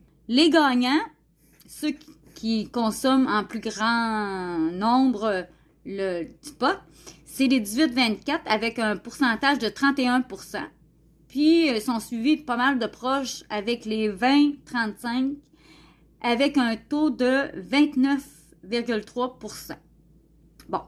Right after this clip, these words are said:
là, là, ça suffit les chiffres, les données sur la nicotine, sur la marijuana. Mais les dépendances, là,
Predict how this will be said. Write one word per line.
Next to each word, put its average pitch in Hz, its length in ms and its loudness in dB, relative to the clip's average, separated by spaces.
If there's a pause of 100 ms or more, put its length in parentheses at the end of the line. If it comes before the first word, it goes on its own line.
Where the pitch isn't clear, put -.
(280)
là, 294 180 2
là, 294 400 2
ça 233 200 -4
suffit 262 460 -4
les 240 180 0
chiffres, 254 360 -6
les 220 80 -2
données 214 580 0
sur 208 300 -10
la 185 140 -2
nicotine, 247 720 0
sur 196 280 -10
la 175 140 -4
marijuana. 190 840 -2 (760)
Mais 214 80 -2
les 247 100 4
dépendances, 311 600 4
là, 262 160 -6